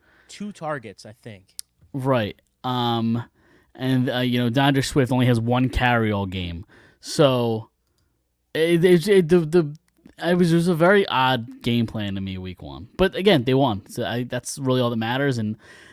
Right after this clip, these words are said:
Speaker 2: they made, they made some adjustments and brought them into the Vikings, uh, game. And, you know, obviously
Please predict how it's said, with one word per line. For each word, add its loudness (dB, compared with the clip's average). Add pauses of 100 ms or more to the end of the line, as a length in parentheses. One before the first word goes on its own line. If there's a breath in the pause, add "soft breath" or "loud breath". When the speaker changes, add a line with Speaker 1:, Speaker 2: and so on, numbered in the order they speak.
Speaker 2:
they 2
made, 2 (120)
they 4
made 4
some 2
adjustments 0
and -4
brought -2
them -2
into -2
the -6
Vikings, -2 (240)
uh, -6
game. -4 (580 soft breath)
And, -2
you -10
know, -6
obviously -8